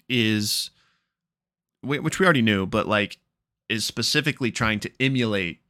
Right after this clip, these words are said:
druidic magic, basically, like, trying to emulate kinda what the Gau Jashari and people like Keyleth can do to prolong their life.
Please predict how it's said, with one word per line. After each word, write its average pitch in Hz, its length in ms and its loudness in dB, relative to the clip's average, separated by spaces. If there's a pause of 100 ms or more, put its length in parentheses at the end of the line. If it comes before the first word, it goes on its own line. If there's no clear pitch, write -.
(100)
druidic 107 500 -4
magic, 101 400 -6
basically, 80 640 -10
like, 92 280 -6
trying 98 260 -2
to - 160 -10
emulate 98 500 -2
kinda 98 240 -8
what 98 120 -6
the 98 80 -6
Gau 98 220 0
Jashari 92 800 -4
and 92 480 -12 (180)
people - 200 -14
like 92 160 -8
Keyleth 92 500 -10 (600)
can 101 140 -10
do 101 160 -6
to 95 80 -8
prolong 95 460 -8
their 92 140 -10
life. 92 400 -10